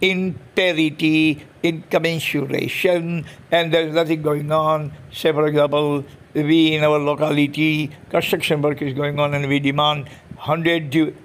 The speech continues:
bags of cement and we can get it. That is demand side economy. We should not have any kind of problem getting hundred bags of cement. But then again,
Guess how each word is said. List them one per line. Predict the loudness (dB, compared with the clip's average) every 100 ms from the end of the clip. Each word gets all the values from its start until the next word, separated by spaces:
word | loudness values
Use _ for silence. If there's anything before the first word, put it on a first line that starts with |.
| -14 0
bags | 0 2 -2 -2
of | -2
cement | -2 -2 0 0 -2 -4 -2 -2 -2 -12 -2
and | 0
we | 2 2
can | 0
get | 0 0 0
it. | -4 -8 -20 -20 -20 -20 -20 -4
That | 0 0
is | 0
demand | 2 0
side | 0 0 0
economy. | -2 -4 -6 -6
We | -4 -2
should | -2 0
not | 0
have | 0
any | -2 -2
kind | -2 -2
of | 0
problem | 0 0 -2 -2
getting | -2 -2 -4 -8 -20 -6
hundred | -2 0 0 0
bags | -2 0 -4
of | -4
cement. | -2 -2 -2 -6 -12 -16 -18 -20 -20 -20 -16 -2
But | -2 0
then | 0 0 2
again, | 0 0 -2 -6